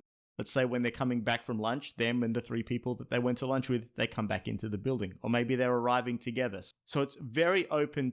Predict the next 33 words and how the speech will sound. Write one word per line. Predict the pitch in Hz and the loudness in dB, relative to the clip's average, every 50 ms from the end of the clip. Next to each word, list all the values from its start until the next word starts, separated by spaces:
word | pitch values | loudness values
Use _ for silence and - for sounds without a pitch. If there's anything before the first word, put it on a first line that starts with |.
| - - | -2 -2
to | 139 131 123 123 123 120 117 113 - _ _ _ _ _ _ _ _ _ _ _ _ _ _ _ - 113 | -2 0 0 0 0 -2 -4 -6 -10 _ _ _ _ _ _ _ _ _ _ _ _ _ _ _ -4 -2
being | 139 135 131 127 113 | 0 0 0 0 0
very | 107 120 131 135 143 151 | 2 2 4 4 4 2
imprecise | 143 151 151 135 - 143 - - - 117 110 110 110 - - - | 0 -2 -6 -6 -6 -4 -4 -2 0 0 0 0 0 -2 -4 -4
and | 127 120 120 123 | -2 -2 0 2
not | 131 143 139 143 | 2 0 0 0
really | 143 135 135 135 127 | 0 0 0 0 -2
giving | 104 107 120 113 117 117 | -2 -2 -2 0 0 0
you | 110 110 113 113 | 0 0 0 0
the | 107 110 - - | 0 -2 -4 -4
accurate | 104 117 120 - - 156 139 127 | -6 -8 -6 -2 0 2 2 2
information | 123 123 - - 113 107 107 110 107 - 113 110 | 2 0 0 0 2 2 2 2 2 0 -2 -2
that | 98 110 92 87 | -2 -2 -4 -4
you | 104 113 | -4 -4
want, | - 156 170 131 110 123 - _ _ _ _ _ _ _ - | -2 2 2 2 0 -2 -6 _ _ _ _ _ _ _ -4
especially | - - - - - 170 170 160 - - 135 131 127 117 117 | -2 -2 -2 0 0 2 2 2 2 2 2 0 0 0 -2
if | 113 - | -2 -4
you're | 123 107 | -6 -4
trying | - 139 143 156 | -2 0 0 0
to | 165 143 | 0 -2
use | 117 120 117 107 | -2 -2 0 0
it | 117 120 117 - _ | -2 -4 -6 -8 _
for | - - 117 110 | -12 -8 -4 -2
what | 107 113 113 - | -2 -2 -2 0
most | 123 127 147 151 - | 0 2 2 2 2
people | - - 123 - - 107 | 0 -4 -4 -4 -4 -6
are | 104 | -6
trying | - - 110 107 | -4 -2 -2 -2
to | 101 | -2
use | 104 104 98 - | -2 -4 -4 -6
it | - 104 | -6 -4
for | 110 110 107 | -4 -4 -4
today, | - 113 104 107 107 107 104 | -2 -2 0 0 0 -2 -4